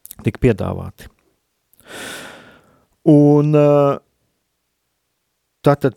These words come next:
pirmais, ko es, eh, vēlētos pievērst uzmanību un ko es esmu arī pats pamanījis, ka šiem tekstiem ir viena ļoti brīnišķīga priekšrocība.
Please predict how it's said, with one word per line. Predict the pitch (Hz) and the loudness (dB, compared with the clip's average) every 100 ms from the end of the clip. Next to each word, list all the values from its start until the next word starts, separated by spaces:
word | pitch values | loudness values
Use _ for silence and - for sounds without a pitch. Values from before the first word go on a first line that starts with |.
| _ | _
pirmais, | 180 208 196 131 101 101 - - - - _ _ _ _ _ _ _ - | 0 0 0 -2 -2 -4 -8 -12 -14 -20 _ _ _ _ _ _ _ -6
ko | 135 127 | -2 0
es, | 113 - | -2 -6
eh, | 120 | -8
vēlētos | 110 117 117 113 113 113 113 110 107 127 135 117 110 113 107 - | -2 -2 0 0 -2 -2 -2 -4 -2 0 0 -2 -2 -2 -4 -4
pievērst | 135 120 110 107 - | -4 -2 -2 -4 -4
uzmanību | 143 143 117 104 104 104 | -6 -4 -4 -2 -2 -4
un | 104 | -6
ko | - 104 | -2 -4
es | 101 | -2
esmu | 107 - 117 | -6 -4 -4
arī | 110 | -4
pats | 101 117 - | -2 -6 -4
pamanījis, | - 160 147 117 107 110 120 - - _ _ _ _ _ _ _ | -4 -2 -2 -2 -2 -4 -6 -12 -18 _ _ _ _ _ _ _
ka | - | -6
šiem | - 113 | -2 -4
tekstiem | - 139 - 113 113 | -4 -6 -4 -2 -2
ir | 113 | -2
viena | 131 113 107 | -2 -2 -2
ļoti | 123 151 - | -2 -2 -4
brīnišķīga | 98 113 127 117 - 107 104 | -6 -4 -4 -6 -6 -6 -4
priekšrocība. | - 202 - 127 - 131 113 | -2 -2 -2 -4 -2 -4 -2